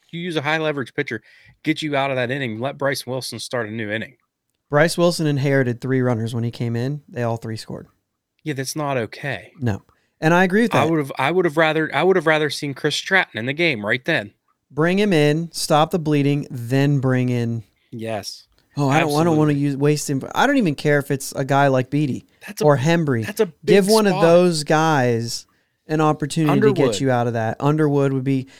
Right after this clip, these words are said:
Speaker 2: the problem with Underwood is he's a guy that, that you want to see. Same thing with Stratton. I think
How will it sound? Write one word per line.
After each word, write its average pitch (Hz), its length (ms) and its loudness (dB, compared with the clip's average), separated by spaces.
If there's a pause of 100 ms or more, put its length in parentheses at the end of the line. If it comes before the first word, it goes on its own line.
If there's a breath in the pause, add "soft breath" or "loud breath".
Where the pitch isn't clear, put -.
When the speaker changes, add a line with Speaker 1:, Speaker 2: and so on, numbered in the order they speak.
(120)
Speaker 2:
the 180 80 -2
problem 233 300 4
with 208 140 2
Underwood 151 460 2
is 135 180 2
he's 147 180 -4
a 143 60 -2
guy 139 260 2
that, 131 260 -2 (800)
that 139 200 -2
you 147 180 -2
want 135 360 0
to 139 100 -10
see. 127 500 -4
Same 208 240 -2
thing 196 100 0
with 151 80 0
Stratton. 151 480 0
I 110 160 -6
think 151 320 -4